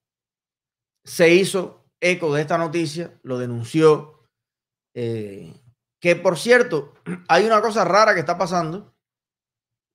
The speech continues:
lo he visto después de la canción Padre y Vida, <clears throat> yo creo que ha tocado muchas conciencias en muchos lugares, y resulta que estoy visitando los perfiles de muchos, eh, muchas personas de la izquierda aquí en Miami,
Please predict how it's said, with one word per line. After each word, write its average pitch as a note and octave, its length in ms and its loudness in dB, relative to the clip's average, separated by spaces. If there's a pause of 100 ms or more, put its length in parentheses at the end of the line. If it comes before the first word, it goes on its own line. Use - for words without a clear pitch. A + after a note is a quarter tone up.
(220)
lo C3+ 140 -2
he D#3 40 4
visto G3 220 0
después E3 320 4
de F3+ 60 4
la F3 100 2
canción E3 420 -2
Padre D#3 280 0
y - 20 2
Vida, F3 500 0
<clears throat> - 140 -18
yo C#3 420 -4
creo D#3 140 2
que E3 60 4
ha D#3+ 60 -2
tocado D#3+ 380 2
muchas D3+ 300 -4
conciencias E3 600 -2
en A2+ 60 -8
muchos C3+ 240 -4
lugares, F3 380 2 (1120)
y E3 120 0
resulta G#3 460 0
que G3+ 100 0
estoy A3 260 0
visitando G3 680 0
los D3+ 140 -2
perfiles D3 840 -4 (640)
de C3+ 200 -6
muchos, F#3 840 -4 (200)
eh, A#2+ 540 -8
muchas D3 280 -4
personas F#3 420 -2
de C#3 80 -2
la A#2+ 300 -8
izquierda F3 500 2
aquí D#3 160 -2
en F3+ 80 -4
Miami, F#3 340 -2